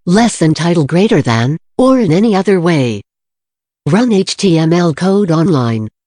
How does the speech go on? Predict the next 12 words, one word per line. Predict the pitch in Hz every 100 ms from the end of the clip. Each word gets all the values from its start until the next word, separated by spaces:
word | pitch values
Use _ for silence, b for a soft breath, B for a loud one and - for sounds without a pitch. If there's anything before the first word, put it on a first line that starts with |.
| _ _ _
Codebeautify | - 147 160 190 170 139 127 131
dot | 151 151
org. | 160 135 117 - _ _ _ _ _ _ _ _ 135
W | 165 185 160 147 135
three | 165 208
schools | 208 - 247 240 143
dot | 139 127 123
com. | 131 113 101 - _ _ _ -
On | 185
Linux | 160 156 147 131
dot | 143 151 156
com. | 175 196 131 113